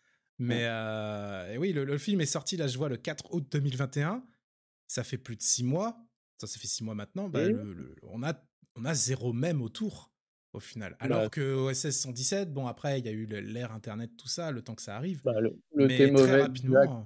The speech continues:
Speaker 2: rien que ça.
Speaker 1: bah voilà, T'es mauvais, Jack, euh, toutes ces, toutes ces références, euh... Hein, euh... merci
Speaker 2: Mais
Speaker 1: Sidi,
Speaker 2: peut-être
Speaker 1: les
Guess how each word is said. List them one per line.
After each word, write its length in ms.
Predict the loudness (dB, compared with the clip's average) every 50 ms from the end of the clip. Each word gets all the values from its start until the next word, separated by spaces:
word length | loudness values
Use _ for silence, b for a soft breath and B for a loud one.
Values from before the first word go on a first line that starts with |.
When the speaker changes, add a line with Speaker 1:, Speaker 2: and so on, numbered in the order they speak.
| -4 0
Speaker 2:
rien 160 | 2 2 2 2
que 60 | 0 -6 _ -18
ça. 80 | -18 -18 -18 _ _ -20
Speaker 1:
bah 160 | -20 -18 -14
voilà, 320 | -12 -10 -10 -10 -12 -14 -14
T'es 120 | -14 -12 -10
mauvais, 260 | -10 -10 -10 -10 -8
Jack, 380 | -4 -4 -4 -4 -4 -6 -8 -10
euh, 240 | -8 -8 -8 -10 -12 -14 _ _ _ _ _ _ _ _ _ _ _
toutes 160 | -12 -6 -4
ces, 200 | -2 -2 -2 -4
toutes 160 | -6 -6 -4 -2
ces 140 | -2 0
références, 600 | 0 -2 -2 -2 -2 -2 0 0 -2 -2 -2 -2 -2
euh... 1120 | 0 0 0 -2 -2 -2 -2 -2 -2 -4 -4 -6 -6 -6 -8 -8 -8 -10 -10 -10 -12 -14 -16 _ _ _ _ _ _ _ _ _
Hein, 240 | -10 -8 -6 -6 -6
euh... 560 | -6 -6 -8 -10 -10 -12 -12 -12 -12 -14 -10 -8
merci 260 | -6 -4 -2 -2 0 -2 2 4
Speaker 2:
Mais 120 | 6 6 6
Speaker 1:
Sidi, 80 | 8
Speaker 2:
peut-être 140 | 6 4 2
Speaker 1:
les 360 | 2 6 8 10 10 10 8